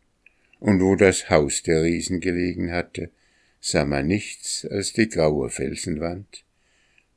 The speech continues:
Zurückgeblieben aber waren die mächtigen Flüsse und Seen,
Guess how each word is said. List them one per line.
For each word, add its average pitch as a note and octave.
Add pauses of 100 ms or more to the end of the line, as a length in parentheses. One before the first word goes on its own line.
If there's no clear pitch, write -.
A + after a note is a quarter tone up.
Zurückgeblieben D2+ (280)
aber D2
waren B1
die A#1+
mächtigen F#2+
Flüsse D#2+
und F2+
Seen, C#2